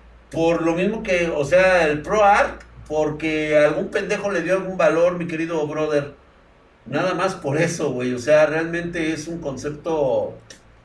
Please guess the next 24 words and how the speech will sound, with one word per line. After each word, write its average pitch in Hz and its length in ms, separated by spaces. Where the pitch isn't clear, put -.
X, 196 540
pero 123 340
pues 120 200
bueno, 127 400
así 143 340
se - 140
maneja 143 480
hoy 147 180
en 147 60
la 135 80
actualidad. 127 580
Chespe 254 720
Soldier 190 760
se 170 140
escribió 175 440
con 156 280
Prime. 175 480
Joder, 110 320
su - 460
putísima 160 760
madre, 180 400
mamadísimo 170 840
el 131 120
Chepe. 147 440